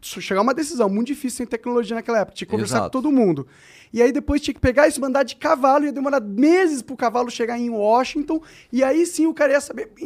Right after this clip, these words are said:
Speaker 1: Ou seja, isso impossibilitava a governança. Mas a gente acabou com essa, essa limitação agora, com a tecnologia. A gente consegue mandar uma mensagem pra Washington agora, instantaneamente. A gente consegue se reunir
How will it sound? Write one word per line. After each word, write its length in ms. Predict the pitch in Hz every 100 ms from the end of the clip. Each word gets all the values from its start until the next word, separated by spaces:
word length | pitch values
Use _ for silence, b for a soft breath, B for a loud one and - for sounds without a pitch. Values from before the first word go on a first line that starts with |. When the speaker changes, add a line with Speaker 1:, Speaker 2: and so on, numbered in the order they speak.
| -
Speaker 1:
Ou 140 | 254
seja, 280 | 269 220 170 -
isso 260 | 330 -
impossibilitava 1000 | 277 - 311 - 247 269 - 262 320 330
a 120 | 339 254
governança. 640 | 302 370 381 339 320 - b b b b b b -
Mas 200 | 277 285
a 40 |
gente 220 | 302 311
acabou 400 | - 330 285 359
com 120 | 381 302
essa, 320 | - 208 -
essa 220 | - 202 220
limitação 500 | 214 196 180 - 185
agora, 260 | 170 196
com 100 | 214
a 60 | 302
tecnologia. 680 | 302 320 254 202 156 175 147 b b b -
A 60 |
gente 180 | 220 277
consegue 400 | - 254 285 294
mandar 300 | 294 277 240
uma 140 | 240 233
mensagem 420 | 208 - 220 226
pra 160 | 214
Washington 480 | 190 226 302 - 226 b b _
agora, 640 | 311 208 156 202 240 165 -
instantaneamente. 880 | 285 285 302 294 269 269 254 254 - B B
A 60 | 233
gente 120 | 254
consegue 360 | 269 - 277
se 220 | 277 - 277
reunir 840 | 233 277 254 214 262 302 302